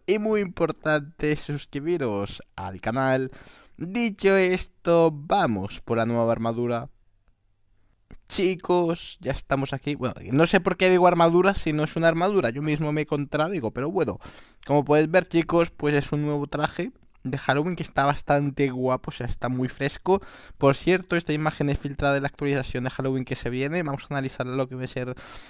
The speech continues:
eh, pues, mm, a detalle. Como puedes ver, pues, eh, el, el traje se ve muy, muy guapo.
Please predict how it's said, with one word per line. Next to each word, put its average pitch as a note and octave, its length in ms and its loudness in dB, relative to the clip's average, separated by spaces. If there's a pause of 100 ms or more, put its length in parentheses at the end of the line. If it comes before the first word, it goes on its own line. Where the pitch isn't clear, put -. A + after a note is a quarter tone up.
(280)
eh, B2+ 520 2
pues, B2 380 -2
mm, A#2+ 220 -2
a B2 120 0
detalle. C#3+ 580 2
Como C3 180 -2
puedes B2 280 0
ver, D#3 200 -4
pues, - 600 -10
eh, A2 360 -2
el, G2+ 1000 -4 (1160)
el A2+ 140 -6
traje D3 460 2 (380)
se - 180 -2
ve B2+ 260 2
muy, D3 380 2
muy E3 380 0
guapo. A#2 580 -4